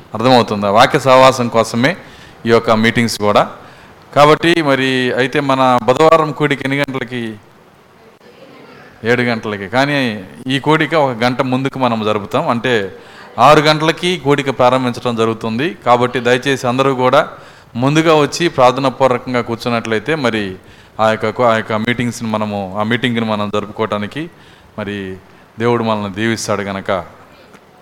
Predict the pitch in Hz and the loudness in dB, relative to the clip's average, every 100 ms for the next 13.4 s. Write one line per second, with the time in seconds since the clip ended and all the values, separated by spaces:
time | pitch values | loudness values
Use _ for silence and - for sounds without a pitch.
0 | - - 139 160 170 139 143 160 147 110 | -20 -4 0 0 -2 -4 -2 0 0 -2
1 | 98 113 120 127 123 160 147 110 113 113 | -2 -2 0 -2 -2 -2 0 2 2 6
2 | 131 135 135 143 139 147 131 123 120 - | 6 4 0 -4 -4 -2 -2 -2 -2 -4
3 | 185 214 - - - 131 175 175 175 139 | -8 -10 -14 -20 -6 0 0 2 0 2
4 | 135 135 143 135 143 156 135 123 135 143 | 6 6 6 2 0 0 -4 -4 -2 0
5 | 127 139 160 139 127 120 127 120 110 - | 0 2 2 4 2 2 0 0 -2 -2
6 | 120 98 85 - - - - 107 143 156 | -2 -2 -4 -16 -20 -18 -4 4 6 6
7 | 151 135 123 - 135 139 139 127 120 127 | 6 4 2 4 6 6 2 0 2 2
8 | 123 120 - 123 107 107 - 101 98 92 | 0 -2 0 0 0 0 0 0 0 -2
9 | 80 - - - - - - - - - | -4 -8 -14 -16 -16 -18 -20 -20 -20 -10
10 | 110 113 123 139 135 156 139 117 113 110 | -6 -4 -4 -6 -6 -2 -2 -2 -2 0
11 | 120 127 117 113 127 120 - 113 113 151 | 0 -2 -6 -4 -6 -6 -6 -6 -4 -4
12 | 120 113 117 120 113 113 104 107 104 107 | -2 2 2 2 0 -2 -2 -4 -4 -6
13 | 107 110 110 190 | -4 -4 -4 -6